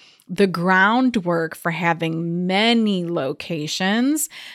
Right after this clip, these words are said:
because she's figuring out what works, what, where are the gaps in the market that need a type of store that she has. So are you doing the market research?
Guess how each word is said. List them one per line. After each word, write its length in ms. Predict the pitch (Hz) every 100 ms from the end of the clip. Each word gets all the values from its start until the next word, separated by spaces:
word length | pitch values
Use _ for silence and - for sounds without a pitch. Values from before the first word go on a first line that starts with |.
| -
because 260 | 196 185
she's 260 | - 202 -
figuring 560 | - 262 233 226 208 185
out 280 | 175 -
what 280 | 190 240 -
works, 540 | 190 190 185 190 - 175
what, 340 | 160 220 - -
where 480 | 175 180 196 226
are 80 | 240
the 100 | 233
gaps 400 | 208 185 180 -
in 80 | 185
the 80 | 180
market 720 | 180 170 160 - 175 160 -
that 200 | 175 -
need 360 | 185 196 214 220
a 120 | 214
type 340 | - 180 180
of 100 | 165
store 520 | - - 175 170 165
that 200 | 165 156
she 300 | - - 165
has. 800 | 160 - 165 151 90 - - - - - - - -
So 200 | - - -
are 220 | 190 202
you 260 | 220 233
doing 380 | 208 190 180 175
the 80 | 170
market 420 | 156 156 156 160
research? 840 | - 156 156 - 156 - - -